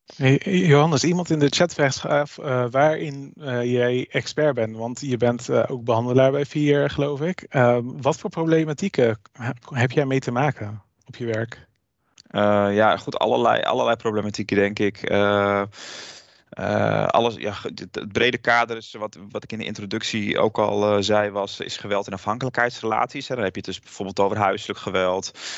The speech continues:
Speaker 2: eh, over eergerelateerd geweld, dus, eh, geweld binnen, eh, ja, binnen eer, eh,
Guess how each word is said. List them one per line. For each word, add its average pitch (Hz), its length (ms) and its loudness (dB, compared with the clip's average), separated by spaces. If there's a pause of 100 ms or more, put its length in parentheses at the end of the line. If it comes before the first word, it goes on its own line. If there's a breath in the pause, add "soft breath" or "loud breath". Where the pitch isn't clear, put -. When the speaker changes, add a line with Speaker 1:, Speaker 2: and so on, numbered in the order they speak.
(120 loud breath)
Speaker 2:
eh, 95 580 0
over 95 420 -2
eergerelateerd 95 720 -2
geweld, 90 360 0
dus, - 220 -8
eh, 98 80 -8
geweld 95 320 -2
binnen, 92 340 -4
eh, 92 400 -4
ja, 87 140 -2
binnen 92 300 -2
eer, 98 240 4
eh, 95 280 4